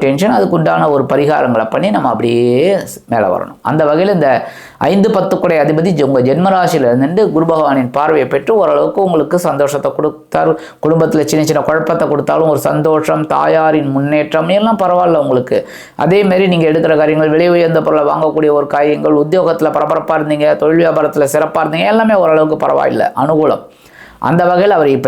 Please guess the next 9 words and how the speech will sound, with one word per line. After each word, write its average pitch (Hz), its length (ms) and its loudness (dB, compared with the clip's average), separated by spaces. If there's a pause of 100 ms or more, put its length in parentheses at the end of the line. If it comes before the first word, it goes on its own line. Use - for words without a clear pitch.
எங்க 151 140 0
வரப்போறாருன்னு 139 480 0
பாத்தீங்கன்னா, 170 340 0
இரண்டாம் 170 420 0
இடமாகிய 135 480 0
தனவாக்கு 175 540 -2
குடும்பஸ்தானத்துக்கு 120 640 -4
வந்துடுறாரு. 117 340 -2 (440)
அங்க 143 120 0